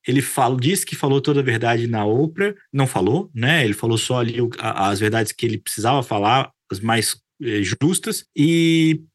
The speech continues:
onde estão esses caras hoje? Onde estão as pessoas que ajudaram ele a se relacionar com o C I,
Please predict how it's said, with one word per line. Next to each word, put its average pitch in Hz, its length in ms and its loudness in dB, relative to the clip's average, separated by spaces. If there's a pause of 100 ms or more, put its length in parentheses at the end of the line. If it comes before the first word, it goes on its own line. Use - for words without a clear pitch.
(120)
onde 285 180 4
estão 180 320 0
esses 123 220 -4
caras 107 440 2
hoje? 104 280 2
Onde 175 140 0
estão - 220 -6
as 190 80 0
pessoas 160 320 0
que 143 240 2
ajudaram 123 540 2
ele 117 220 2
a 110 100 0
se - 100 -8
relacionar 107 380 -2
com 107 140 -4
o 101 40 -4
C - 160 -2
I, 147 300 2